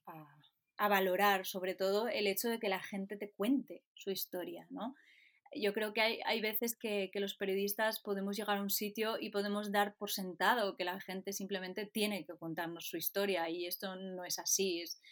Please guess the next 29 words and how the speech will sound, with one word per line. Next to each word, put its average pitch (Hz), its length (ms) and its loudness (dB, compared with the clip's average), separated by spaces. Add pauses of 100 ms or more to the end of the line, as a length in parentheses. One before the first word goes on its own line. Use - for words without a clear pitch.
(200)
es 202 120 -6
un 202 100 2
ejercicio 196 560 -2
íntimo, 247 580 2
es - 140 -10
un 202 80 -2
ejercicio, 190 640 -2 (560)
eh, 196 240 0
que 202 100 -4
merece 196 340 -2
todo 196 180 4
el 185 100 0
respeto 185 340 -4
del 170 160 -4
mundo 254 460 2 (100)
y, 202 420 -4
y 220 120 -2
es 226 140 0
un 247 80 4
ejercicio 247 640 0 (560)
que 190 160 -2
cuesta, - 580 0 (220)
que 202 340 2
nosotros 220 460 -2
recibimos 233 580 4
esa 233 160 0
información, 214 680 0
esa 226 240 0
com-, 208 200 -6